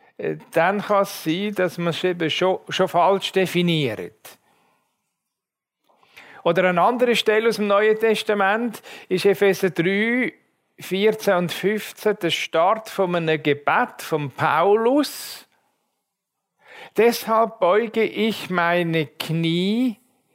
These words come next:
vor dem Vater, von dem jede Vaterschaft in den Himmeln und auf der Erde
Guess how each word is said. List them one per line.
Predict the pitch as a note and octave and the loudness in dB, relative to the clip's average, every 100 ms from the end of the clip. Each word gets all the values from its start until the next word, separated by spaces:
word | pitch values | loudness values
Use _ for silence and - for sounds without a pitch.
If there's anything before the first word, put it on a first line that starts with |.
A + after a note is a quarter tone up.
| _ - - - | _ -20 -20 -12
vor | - F3+ F3 | -2 0 2
dem | - E3 D#3+ | 0 0 -2
Vater, | - - D3+ D#3 E3 A3 - - A3+ B3+ - _ _ _ _ - - | -8 -8 -2 2 2 2 -2 -2 0 0 -4 _ _ _ _ -20 -20
von | - E3+ F3 | -4 0 0
dem | C3+ F3 G3 G#3 | 2 4 4 4
jede | F3 F3 G3+ G#3+ G#3+ G3+ E3 - - | 4 4 4 2 2 2 0 -6 -18
Vaterschaft | - - D#3 E3 G3 - F#3 D#3+ - F#3 F#3 - - | -12 -2 2 2 0 -4 -4 -2 0 2 0 -4 -10
in | D3+ C#3+ | -6 -2
den | D3 C#3+ | -2 -2
Himmeln | C#3+ F3 F#3+ F#3+ F#3+ G3 - - - - - - - - | -6 -4 -2 0 0 -2 -6 -16 -20 -20 -20 -20 -16 -4
und | E3+ E3 - | -2 -2 -2
auf | D3+ D#3+ D#3+ - | 0 0 0 -4
der | - C#3 C3 _ - | -2 -2 -2 _ -2
Erde | C3 E3 F3+ - D#3 D#3+ | 2 2 0 -4 -4 -2